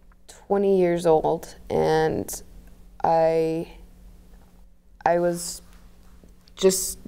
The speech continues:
trying to get off of Oxycontin just because it was too expensive, I couldn't afford it. And I started doing heroin with my friend, and then it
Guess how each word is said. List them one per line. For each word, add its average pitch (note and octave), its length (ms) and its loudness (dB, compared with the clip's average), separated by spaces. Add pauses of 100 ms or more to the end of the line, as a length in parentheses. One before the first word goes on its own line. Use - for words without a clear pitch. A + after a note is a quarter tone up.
(600)
trying F#3+ 220 2
to F#3+ 40 6
get F3+ 140 6
off E3+ 220 0
of E3+ 100 -4
Oxycontin E3+ 760 -2
just E3+ 180 -8
because E3+ 320 -4
it D#3+ 80 -2
was F3 140 -6
too - 140 -6
expensive, - 480 -2
I D#3+ 60 -2
couldn't E3+ 200 -6
afford D#3+ 300 0
it. D#3+ 160 -2 (840)
And D#3+ 480 2
I D3+ 180 -2
started E3+ 460 -2
doing E3+ 240 0
heroin E3+ 360 2
with E3 280 0
my E3 180 -2
friend, F3 760 -2 (220)
and E3 720 -2 (840)
then E3+ 280 4
it - 240 0